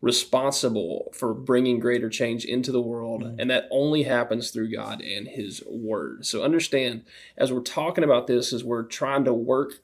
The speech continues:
Speaker 1: with ourselves on re-engaging the world, um, during this season,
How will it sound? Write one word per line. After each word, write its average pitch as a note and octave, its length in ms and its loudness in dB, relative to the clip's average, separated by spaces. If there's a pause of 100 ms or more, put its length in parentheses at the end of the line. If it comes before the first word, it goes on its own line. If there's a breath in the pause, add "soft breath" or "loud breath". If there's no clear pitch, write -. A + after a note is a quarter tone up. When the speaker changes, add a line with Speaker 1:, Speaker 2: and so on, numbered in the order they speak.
Speaker 1:
with C3 140 4
ourselves B2+ 580 4
on A#2+ 360 -2
re-engaging B2 680 2
the A2+ 60 -2
world, A2+ 480 0 (340 loud breath)
um, A#2 280 0
during B2 220 6
this A2 160 2
season, C3+ 540 2